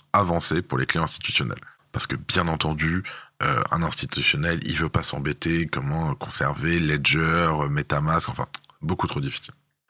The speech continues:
Selon le communiqué, celle-ci réunira les meilleurs attributs des portefeuilles de crypto-monnaies existants aujourd'hui en offrant un plus haut degré d'accessibilité et d'évolutivité sans compromettre la sécurité. Petit rappel, le Nasdaq regroupe dans son indice les principales valeurs du domaine du numérique,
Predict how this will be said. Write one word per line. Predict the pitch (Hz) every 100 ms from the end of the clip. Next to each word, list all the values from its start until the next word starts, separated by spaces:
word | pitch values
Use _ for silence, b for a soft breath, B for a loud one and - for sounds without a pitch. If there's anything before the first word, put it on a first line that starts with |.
| -
Selon | - 101 101
le | 92
communiqué, | 87 85 80 95
celle-ci | - 82 -
réunira | 82 76 76 76 78
les |
meilleurs | 71 82 90 78
attributs | 78 - 76 76
des | 76
portefeuilles | 71 - -
de | 69
crypto-monnaies | 69 - 73 69 71
existants | 71 65 - 76
aujourd'hui | 69 67 73
en | 76
offrant | 69 - 65
un | 64 _ _
plus | -
haut | 98
degré | 85 80 82
d'accessibilité | 78 76 73 73 73 67 65 69 92 B B B B
et | 85
d'évolutivité | 80 73 71 69 67 65 64 73
sans | - 85
compromettre | 78 80 - 73 -
la | 69
sécurité. | 73 69 60 - _ _ _ _ _ _ _
Petit | - -
rappel, | 67 - 60 62
le | 62
Nasdaq | 71 69 73 -
regroupe | 62 76 76
dans |
son | - -
indice | 67 120 - -
les | -
principales | - - - - 71 67
valeurs | 67 67 71
du | 65
domaine | 62 65 64
du | 62
numérique, | 62 62 120 123